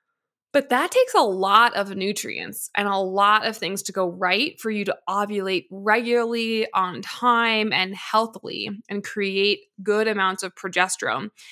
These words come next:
And that's actually what's going to prepare the female body for pregnancy. It's gonna prepare the uterus for pregnancy, right?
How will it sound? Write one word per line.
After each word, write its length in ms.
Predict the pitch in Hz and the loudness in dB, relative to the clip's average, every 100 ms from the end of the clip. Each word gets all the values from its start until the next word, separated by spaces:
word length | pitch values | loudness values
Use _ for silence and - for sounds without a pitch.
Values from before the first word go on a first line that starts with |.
| - - | -20 2
And 180 | 226 233 | 2 6
that's 220 | 240 320 | 4 6
actually 320 | 311 311 294 | 4 2 -2
what's 240 | 254 226 - | -2 -2 -2
going 300 | 208 196 196 | -2 -2 -4
to 100 | 196 | -8
prepare 580 | - 202 - 208 202 190 | -6 -8 -4 0 0 0
the 80 | |
female 560 | 190 196 185 180 180 - - | -4 -6 -2 0 0 -2 0
body 480 | 226 294 240 196 202 | 2 2 0 -4 -6
for 800 | - - 185 180 175 175 196 _ _ - | -8 -4 0 2 0 -2 -6 _ _ -6
pregnancy. 540 | 294 370 240 - - | -2 -2 -2 -6 -6
It's 120 | 113 - | -6 -2
gonna 140 | 226 | -2
prepare 380 | 226 226 226 208 | -2 -2 -2 -2
the 100 | 190 | -2
uterus 420 | 180 196 180 151 | -4 -2 -2 -4
for 120 | - | -8
pregnancy, 640 | - 190 185 127 - 190 - | -8 -6 -6 -8 -8 -10 -2
right? 260 | 175 185 | 0 0